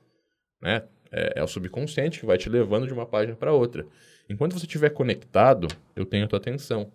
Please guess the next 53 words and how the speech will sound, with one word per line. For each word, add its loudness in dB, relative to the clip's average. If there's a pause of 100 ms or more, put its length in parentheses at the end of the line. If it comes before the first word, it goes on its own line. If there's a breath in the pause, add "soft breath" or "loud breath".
(300 soft breath)
Se -12
você -6
desconectar 2
em 8
algum 4
momento 0
da -2
campanha, -2 (560)
eu -4
não -2
tenho 0
mais 6
a 2
tua -6
atenção. 0 (440 soft breath)
Então, 0
a 2
minha 0
página 2 (300)
tem -2
a 0
mesma 0
headline, -2
a -6
mesma -6
imagem, 2
o -2
meu 0
botão 0
segue -4
o -6
padrão 2 (440 soft breath)
lá 2
do 4
anúncio, 2
quando 0
eu 4
for 0
pra -4
confirmação, 0
segue -2
o 0
mesmo 0
padrão, 0
o -2
e-mail 2
tem -4
o -4
mesmo -2
padrão. 2 (440 soft breath)
É 2
uma 2
linguagem, 4